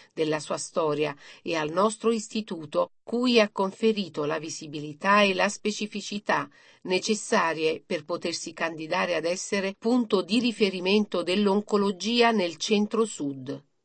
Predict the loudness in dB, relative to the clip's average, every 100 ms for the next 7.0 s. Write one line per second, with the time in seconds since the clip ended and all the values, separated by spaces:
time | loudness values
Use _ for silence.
0 | _ 0 2 2 2 0 0 -4 0 0
1 | 0 -2 0 0 -2 -4 -8 -12 -4 -4
2 | -2 -2 -2 0 -2 0 -2 0 0 0
3 | -4 0 0 -2 -6 -6 -4 0 0 -2
4 | _ _ 2 2 4 2 2 2 2 0
5 | 0 -4 -4 -4 -2 -4 -4 -2 -2 -2
6 | -4 -6 -6 -6 -6 -4 -6 -6 -10